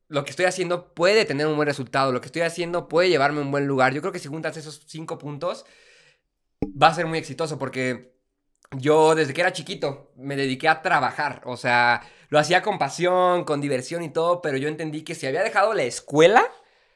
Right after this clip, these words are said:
yo tenía que echarle ganas al trabajo, porque yo tuve una decisión de decir, "Voy a dejar la escuela", que era algo que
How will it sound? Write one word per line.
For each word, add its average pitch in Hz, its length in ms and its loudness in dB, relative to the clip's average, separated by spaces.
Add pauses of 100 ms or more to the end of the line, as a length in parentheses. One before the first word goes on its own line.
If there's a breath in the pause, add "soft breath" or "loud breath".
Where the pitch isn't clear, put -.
(280 soft breath)
yo 131 220 -2
tenía 175 280 -2
que 170 100 -10
echarle 185 380 0
ganas 185 460 -2
al 131 340 2
trabajo, 135 480 -4
porque 120 360 -14
yo 160 220 -8
tuve 180 220 -4
una 185 100 -2
decisión 147 240 -4
de 151 80 -2
decir, 143 320 -8
"Voy 139 160 0
a 185 40 2
dejar 147 160 0
la 147 40 -6
escuela", 143 360 -8 (100)
que 139 100 -6
era 147 240 4
algo 160 240 -2
que 110 220 -18